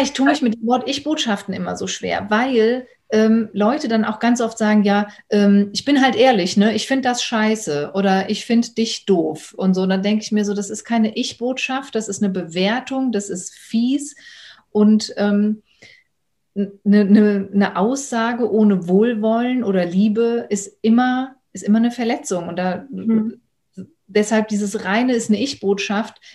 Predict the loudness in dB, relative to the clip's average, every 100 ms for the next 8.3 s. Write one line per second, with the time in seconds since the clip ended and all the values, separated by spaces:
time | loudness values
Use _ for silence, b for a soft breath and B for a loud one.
0 | 0 4 6 4 2 2 0 -4 -2 -2
1 | -2 -6 -4 -4 -2 -2 -4 -4 -8 -6
2 | -6 -2 -2 -2 -2 -2 -2 -6 -10 -12
3 | -10 -12 -14 _ -20 _ _ _ _ -20
4 | -14 -14 -14 _ b b b _ 0 0
5 | 0 -6 _ _ _ -6 -2 -2 -2 -4
6 | -6 B B _ _ -10 -8 -8 -8 -8
7 | -6 -6 -6 -6 -6 -6 -8 -8 -6 -4
8 | -4 -4 -6